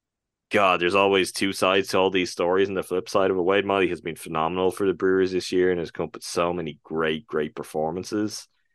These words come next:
that I am devastated. I hate that we're not seeing Woody. But the other part of that is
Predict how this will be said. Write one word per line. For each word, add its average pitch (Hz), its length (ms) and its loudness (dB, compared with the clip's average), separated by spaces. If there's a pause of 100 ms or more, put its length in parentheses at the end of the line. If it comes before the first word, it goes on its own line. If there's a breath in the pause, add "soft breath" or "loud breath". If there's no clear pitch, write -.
(400)
that 78 360 2 (340)
I 87 140 -2
am 80 360 -6 (160)
devastated. 87 720 0
I 65 120 -4
hate 95 520 -4
that 71 140 -2
we're 71 80 -8
not 76 200 -8
seeing 76 300 -6
Woody. 76 460 -4 (720)
But 90 140 0
the 87 100 0
other 87 140 2
part 87 300 0
of 80 100 -2
that 82 200 0
is 78 480 -6